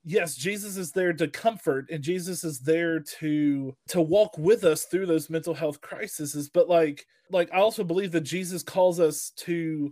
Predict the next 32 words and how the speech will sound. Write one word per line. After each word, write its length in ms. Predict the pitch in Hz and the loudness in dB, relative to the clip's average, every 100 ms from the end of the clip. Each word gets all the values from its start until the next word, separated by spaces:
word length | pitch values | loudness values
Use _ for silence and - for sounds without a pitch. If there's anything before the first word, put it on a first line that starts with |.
| - | -4
to 80 | 175 | -4
help 360 | 143 202 190 180 | 0 0 2 2
us, 540 | 160 143 - - - _ _ _ - | 0 -2 -8 -12 -16 _ _ _ 0
like, 300 | 160 143 131 | 0 0 0
better 360 | 190 233 180 | 2 4 4
ourselves 640 | 151 147 - 160 147 143 | 2 0 0 0 0 -4
by 180 | 139 170 | -2 -2
taking 440 | 160 226 226 175 160 | -2 -6 -8 -10 -10
action 460 | 151 156 - 151 | -10 -10 -10 -10
steps 540 | 135 - 151 131 - - | -10 -4 -4 -4 -10 -14
such 380 | - - 165 160 | -12 0 2 2
as 180 | 143 123 | -4 0
visiting 640 | 160 147 156 156 147 135 _ | 0 2 0 0 -2 -6 _
counselors, 760 | - 170 156 156 143 139 131 - | 0 0 0 0 0 0 -4 -12
visiting 880 | 151 131 175 185 180 170 151 143 131 _ _ _ _ | -16 -2 -2 2 0 0 -2 -6 -10 _ _ _ _
mental 320 | 147 160 165 | -4 0 0
health 260 | 143 147 135 | 2 2 2
organizations, 1000 | 160 151 143 135 135 170 202 - 147 135 _ | -2 -2 -2 -4 -2 2 0 0 -4 -4 _
because 320 | 190 208 185 | 0 2 2
it, 120 | 196 175 | 2 0
it 80 | 190 | -2
goes 260 | 202 226 | 2 2
back, 300 | 151 202 196 | 2 0 0
for 160 | - 180 | -2 -2
me 260 | 180 285 190 | 0 0 0
at 120 | 151 | 2
least, 300 | 147 147 - _ _ _ | 0 -2 -10 _ _ _
the, 260 | 160 160 156 | 6 6 4
the 120 | 160 | -2
passage 440 | - 208 214 170 | -4 -6 -8 -8
in 80 | 151 | -8
John 540 | 131 165 170 139 131 | -2 -2 -2 -6 -12